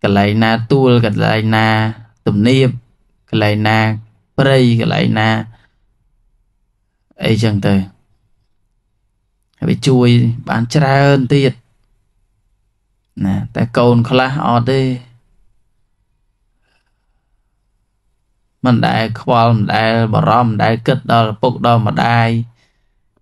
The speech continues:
Để mình vây cha chà ri ấy chẳng tới. Nè. Chẳng đua ta đáp ta đua, chẳng mấy chẳng ma, chẳng na, chẳng đấy, có ọt khóa, ọt bà rõm, ọt kết đấy đấy.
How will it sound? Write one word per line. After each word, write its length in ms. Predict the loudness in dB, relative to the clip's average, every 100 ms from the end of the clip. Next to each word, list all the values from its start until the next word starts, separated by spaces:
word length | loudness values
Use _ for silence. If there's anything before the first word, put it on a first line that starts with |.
| _ -20
Để 100 | -10
mình 240 | -6 -4 -2
vây 200 | -2 0
cha 220 | -2 -2
chà 140 | -2 0
ri 260 | 2 2
ấy 80 | 2
chẳng 220 | -2 -2
tới. 300 | 0 -2 -2 -8 _ _ _ _ _ _ _ _ _ _ _ _ _ _ _ -10
Nè. 420 | -10 -10 -16 -20 -20 _ _ _ _ _ _ _ _ _ _ _ _ _ _ _ _ _ _ _ _ _ _ _ _ _ -20 -10
Chẳng 260 | -4 -4 -6 -4
đua 280 | 0 0
ta 100 | -2
đáp 240 | -4 -4 -4
ta 80 | -4
đua, 280 | 0 0 0
chẳng 140 | -2 -2
mấy 140 | -4
chẳng 220 | -2 -4 -2
ma, 280 | -2 -2 -4
chẳng 120 | -2
na, 180 | -2 -2
chẳng 180 | -2 -2
đấy, 220 | 0 0
có 80 | 0
ọt 180 | -2 -2 -6
khóa, 360 | -2 0 0
ọt 140 | 0 -2
bà 100 | -2
rõm, 240 | 0 0 -2
ọt 220 | -4 -4
kết 200 | -6 -4
đấy 120 | -8
đấy. 140 | -8